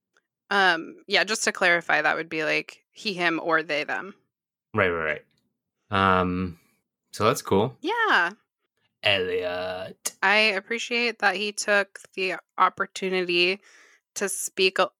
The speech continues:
Speaker 1: on the joys of coming out, as well as some of the,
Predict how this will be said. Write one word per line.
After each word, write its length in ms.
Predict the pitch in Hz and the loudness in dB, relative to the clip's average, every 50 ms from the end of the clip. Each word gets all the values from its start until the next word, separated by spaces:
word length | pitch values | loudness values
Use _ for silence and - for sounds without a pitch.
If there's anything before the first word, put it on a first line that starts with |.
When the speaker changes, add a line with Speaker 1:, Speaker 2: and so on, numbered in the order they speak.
| _ _ | _ _
Speaker 1:
on 180 | - 190 190 190 | 0 0 0 0
the 80 | 185 175 | 0 -2
joys 880 | 175 - 185 175 165 165 170 180 196 208 220 233 233 - - - - _ _ _ _ - | -2 0 0 2 4 4 6 6 6 4 2 0 -2 -6 -8 -10 -12 _ _ _ _ -4
of 600 | - 196 190 196 190 196 196 202 208 - - - _ - | 0 2 4 4 4 2 0 -2 -8 -20 -20 -20 _ -4
coming 300 | - 233 220 214 220 214 | -2 0 0 2 2 2
out, 240 | 214 214 220 220 - | 4 4 4 2 2
as 240 | - 190 180 - - | 0 0 0 -2 -2
well 240 | 165 170 180 180 175 | -2 -2 0 2 2
as 400 | 170 175 180 185 - - - - - | 0 0 0 -4 -6 -8 -10 -12 -12
some 280 | - - 185 180 175 | -8 -4 -2 -2 0
of 160 | 170 165 175 185 | 0 -2 -2 -2
the, 380 | 170 170 170 170 170 175 185 | -2 0 0 0 0 0 -2